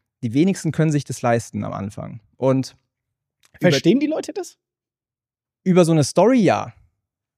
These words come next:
Speaker 2: Mhm.
Speaker 1: Du musst die erstmal überzeugen und es muss erstmal Klick machen im Kopf.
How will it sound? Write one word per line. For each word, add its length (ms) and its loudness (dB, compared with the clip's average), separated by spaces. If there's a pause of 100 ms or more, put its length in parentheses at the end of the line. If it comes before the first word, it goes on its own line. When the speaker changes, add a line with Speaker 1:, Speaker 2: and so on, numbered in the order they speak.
(280)
Speaker 2:
Mhm. 400 -4
Speaker 1:
Du 80 -2
musst 260 -2
die 160 -4
erstmal 320 2
überzeugen 540 2
und 100 -2
es 80 -6
muss 140 -2
erstmal 240 0
Klick 180 -2
machen 220 -2
im 100 -2
Kopf. 400 -4